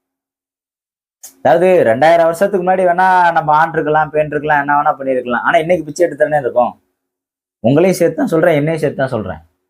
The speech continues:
நம்மளுடைய இடஒதுக்கீட்டை எவனோ ஒருத்தன் அனுபவிச்சுட்டு இருக்கான், அவனை பத்தி உங்களுக்கு கவலையே கிடையாது. உங்களுக்கு வந்து ஒடுக்கப்பட்ட மக்கள் வந்து பைக் ஓட்டிட்டாலோ, படிச்சுட்டாலோ, ஆஹ்,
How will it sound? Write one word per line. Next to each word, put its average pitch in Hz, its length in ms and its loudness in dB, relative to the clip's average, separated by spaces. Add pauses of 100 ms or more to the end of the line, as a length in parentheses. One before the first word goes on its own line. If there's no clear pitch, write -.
(640)
நம்மளுடைய 170 500 4
இடஒதுக்கீட்டை 196 500 2
எவனோ 180 260 2
ஒருத்தன் 165 300 0
அனுபவிச்சுட்டு 156 360 -6
இருக்கான், 135 280 -2 (160)
அவனை 147 360 0
பத்தி 185 320 0
உங்களுக்கு 156 360 0
கவலையே 139 400 2
கிடையாது. 123 480 0 (260)
உங்களுக்கு 180 420 0
வந்து 180 600 2 (160)
ஒடுக்கப்பட்ட 180 500 0
மக்கள் 156 300 0
வந்து 151 360 2
பைக் 160 340 0
ஓட்டிட்டாலோ, 135 560 2 (120)
படிச்சுட்டாலோ, 143 720 0 (920)
ஆஹ், 147 540 4